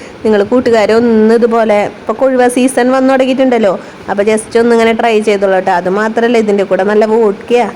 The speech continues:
അടിക്കണ ചേട്ടന്മാർക്കൊക്കെ നല്ല ടേ-, ഇഷ്ടം ഉണ്ടായിരിക്കും ട്ടോ ഇത്. അപ്പോൾ ഞാൻ ഇതിൻ്റെ ലാസ്റ്റ് ഇതിൻ്റെ മേലെ കുറച്ച് സവാള കുഞ്ഞു കുഞ്ഞാക്കിയിട്ട് അരിഞ്ഞിട്ടിട്ടുണ്ട്. എന്നിട്ട്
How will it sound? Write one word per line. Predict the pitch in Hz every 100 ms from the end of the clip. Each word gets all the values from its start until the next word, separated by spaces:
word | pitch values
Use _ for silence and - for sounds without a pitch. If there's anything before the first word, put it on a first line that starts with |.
| - - - 196
അടിക്കണ | 196 196 190
ചേട്ടന്മാർക്കൊക്കെ | 226 226 233 226 226 233
നല്ല | 240 226 226
ടേ-, | 240 247
ഇഷ്ടം | - - 214
ഉണ്ടായിരിക്കും | 208 196 196 185
ട്ടോ | 185
ഇത്. | 180 - -
അപ്പോൾ | 196 208
ഞാൻ | 226 208
ഇതിൻ്റെ | 214 214 220
ലാസ്റ്റ് | 220 - 214
ഇതിൻ്റെ | 220 214
മേലെ | 214 202 214
കുറച്ച് | 208 226 214
സവാള | 220 202 190 226 - - - -
കുഞ്ഞു | 247 233
കുഞ്ഞാക്കിയിട്ട് | 233 226 220 220 220 208 247 226
അരിഞ്ഞിട്ടിട്ടുണ്ട്. | 220 226 220 214 208 202 202 240 294 - - 202
എന്നിട്ട് | 196